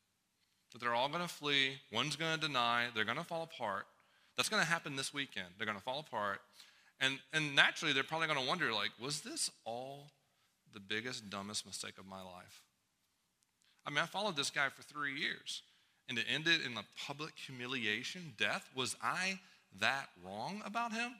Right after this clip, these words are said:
These are the, the thoughts and fears the disciples had, and, and the, the sense of betrayal that they had as they let him down and abandoned him. And Jesus tells them,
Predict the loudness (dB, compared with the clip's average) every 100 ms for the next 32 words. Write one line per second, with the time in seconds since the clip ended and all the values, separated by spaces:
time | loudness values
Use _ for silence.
0 | -2 2 4 4 2 -2 -6 -6 -2 0
1 | 0 0 -2 -2 -6 -8 0 6 6 6
2 | 2 -2 -6 -2 0 -2 -4 -8 -4 -4
3 | -4 -6 -10 -18 -20 -20 -20 -10 2 4
4 | 6 2 2 0 2 4 2 0 -4 -6
5 | -2 0 0 -2 -6 -10 -20 -14 2 4
6 | 6 6 4 2 2 2 0 -2 -4 -2
7 | 0 0 0 -4 -6 -4 -2 -2 -4 -8
8 | -8 -8 -2 -2 0 -2 0 0 0 -4